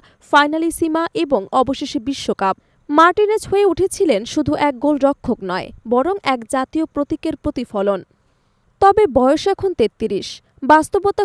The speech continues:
হলো, দুই বিশ্বকাপ খেলার সম্ভাবনা তার জন্য কঠিন।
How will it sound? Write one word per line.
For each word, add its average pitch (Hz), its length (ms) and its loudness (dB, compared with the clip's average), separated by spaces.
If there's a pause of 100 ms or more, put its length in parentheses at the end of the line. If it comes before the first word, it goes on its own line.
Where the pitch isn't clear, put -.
হলো, 302 220 4 (340)
দুই 349 120 6 (120)
বিশ্বকাপ 370 520 -2
খেলার 311 340 0
সম্ভাবনা 311 540 0 (160)
তার 269 220 0
জন্য 302 160 -4 (140)
কঠিন। 190 320 -4